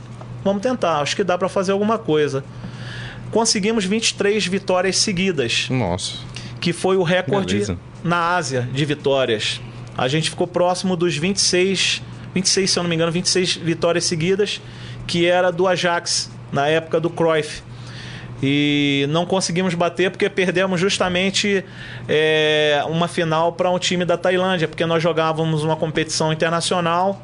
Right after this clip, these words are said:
Speaker 1: chegamos à final, que é a Toyota Mekong Cup, chegamos à final, ganhamos o Buriram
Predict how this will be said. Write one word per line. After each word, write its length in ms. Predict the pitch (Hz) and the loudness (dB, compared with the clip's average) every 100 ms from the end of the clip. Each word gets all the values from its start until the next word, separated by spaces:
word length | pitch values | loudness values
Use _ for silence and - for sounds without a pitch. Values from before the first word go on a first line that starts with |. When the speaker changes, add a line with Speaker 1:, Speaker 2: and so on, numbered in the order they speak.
| - | -6
Speaker 1:
chegamos 480 | - 180 170 180 165 | 0 0 2 0 0
à 80 | 160 | 0
final, 420 | 170 156 160 165 | 0 0 2 2
que 100 | 160 | 0
é 40 | |
a 60 | 143 | 0
Toyota 500 | 160 156 151 151 143 | 2 2 2 0 0
Mekong 400 | 147 131 151 143 | -2 0 -2 -2
Cup, 340 | - 170 196 - - - - - - - | 0 0 0 -8 -18 -16 -14 -14 -14 -8
chegamos 380 | - 185 180 170 | -2 0 2 0
à 80 | 170 | 0
final, 360 | 185 175 190 | 0 0 0
ganhamos 480 | 196 202 196 208 208 | 2 2 2 2 2
o 60 | 185 | 2
Buriram 540 | 175 175 165 156 139 | 2 2 4 2 0